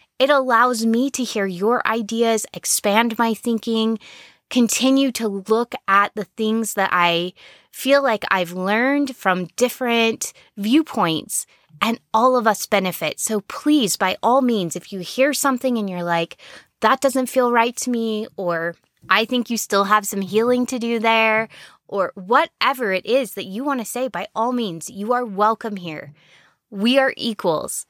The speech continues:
Share with me. I want to hear from you. I love that one of you actually sent me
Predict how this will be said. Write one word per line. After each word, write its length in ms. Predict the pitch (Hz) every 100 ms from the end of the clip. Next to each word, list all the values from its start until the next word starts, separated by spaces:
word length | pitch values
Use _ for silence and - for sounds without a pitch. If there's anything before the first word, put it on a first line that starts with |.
| _
Share 520 | - - - 262 285
with 220 | 269 247 202
me. 320 | 160 139 - _ _
I 120 | 202 220
want 320 | 220 233 226
to 80 | 214
hear 220 | - 180
from 220 | - 151
you. 180 | 131 - _ _ _ _ _
I 100 | 262
love 280 | 262 302 269
that 180 | 302 277
one 160 | 285
of 100 | 277
you 160 | 208 202 -
actually 440 | 208 - 226 208
sent 380 | - - 233 -
me 180 | 226